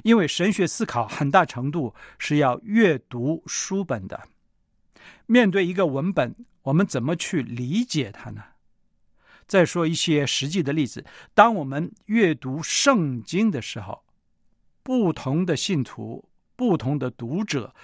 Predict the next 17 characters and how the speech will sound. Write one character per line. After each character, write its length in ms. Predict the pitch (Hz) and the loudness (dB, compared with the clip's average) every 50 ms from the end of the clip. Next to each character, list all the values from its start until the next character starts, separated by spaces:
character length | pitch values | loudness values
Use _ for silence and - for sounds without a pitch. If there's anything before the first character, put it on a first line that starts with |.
| - - _ | -20 -12 _
对 180 | - 185 156 131 - - | 0 2 2 2 -2 -8
同 420 | - - - 139 143 165 190 220 | -16 -8 -4 0 2 4 4 2
一 160 | 226 240 240 220 | 2 0 -4 -4
段 400 | _ - 269 240 190 147 135 120 | _ 4 4 4 4 2 -2 -6
经 320 | - - 220 240 240 220 | -2 2 2 4 4 4
文 120 | 180 156 | 2 0
的 140 | 127 120 127 | -2 -4 -6
理 320 | 120 110 110 113 131 190 202 | -6 -6 -6 -4 -4 -4 -4
解 260 | - - 131 110 - _ _ _ _ _ _ _ _ _ _ _ _ _ _ _ | -4 -4 -6 -6 -8 _ _ _ _ _ _ _ _ _ _ _ _ _ _ _
会 200 | - - 196 202 | -2 2 2 2
不 140 | 143 143 | 2 2
会 240 | 113 - 156 127 - _ | -2 -2 -4 -4 -4 _
完 360 | - 135 135 151 147 143 190 220 | -10 -4 2 4 4 6 4 2
全 220 | - - 165 156 | 2 0 -2 -2
一 160 | 135 113 117 | -2 -2 0
样 220 | 135 151 139 120 110 | 0 0 0 0 -2
呢？ 100 | 107 | -6